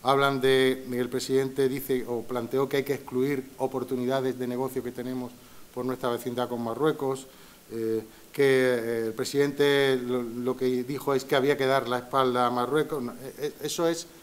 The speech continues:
obviamente, cualquiera que escuche el discurso se dará cuenta que es rotundamente falso. Por eso digo que no quieren entenderlo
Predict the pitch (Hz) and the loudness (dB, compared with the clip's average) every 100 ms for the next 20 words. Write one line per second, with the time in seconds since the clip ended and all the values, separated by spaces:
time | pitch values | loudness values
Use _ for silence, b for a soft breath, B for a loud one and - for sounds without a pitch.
0 | B - 117 156 151 156 123 120 104 147 | B -6 0 2 2 0 -2 -2 2 2
1 | 139 139 139 147 127 127 143 - - 113 | 0 -4 -6 -6 -6 -8 -10 -12 -10 -8
2 | 110 123 123 117 113 127 - B B B | -6 -6 -6 -8 -8 -14 -14 B B B
3 | - - 151 160 - 117 123 123 143 127 | -4 2 4 4 -4 -4 -2 -2 -2 -2
4 | 113 104 123 196 - 107 120 147 139 135 | -2 -6 -8 -8 -8 -6 -6 -4 -2 -2
5 | 120 117 135 156 147 139 135 131 143 143 | -2 -6 -4 -4 -4 -4 -6 -4 -4 -4
6 | 120 | -8